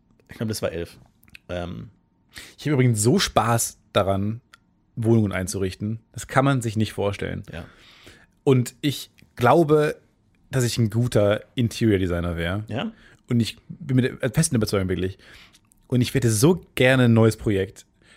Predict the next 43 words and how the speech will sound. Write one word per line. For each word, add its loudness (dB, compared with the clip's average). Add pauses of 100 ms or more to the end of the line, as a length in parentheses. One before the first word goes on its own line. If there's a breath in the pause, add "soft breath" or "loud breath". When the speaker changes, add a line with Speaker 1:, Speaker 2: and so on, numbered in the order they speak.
Speaker 2:
Ich -10
hoffe 0
so -2
sehr, 0 (580 soft breath)
auch -4
so 0
ganz 0 (680)
eigennützig 2
rate 2
ich -6
Leuten 2 (320)
aus -4
meinem 0
Umfeld 0
umzuziehen, -2 (720 soft breath)
einfach 2
damit 0
ich -6
denen 2
helfen 2
kann. -4
Ich -2
habe 0
gesagt, 2
gib -4
mir 0
ein 0
Budget 0 (600 loud breath)
und 0
ich 0
richte 0
dir 2
die 2
Wohnung 0
ein. -6
Speaker 1:
Aber 0
hast, -2
hast -6
du 0
nicht -4
auch -6
mit -6
einer, -6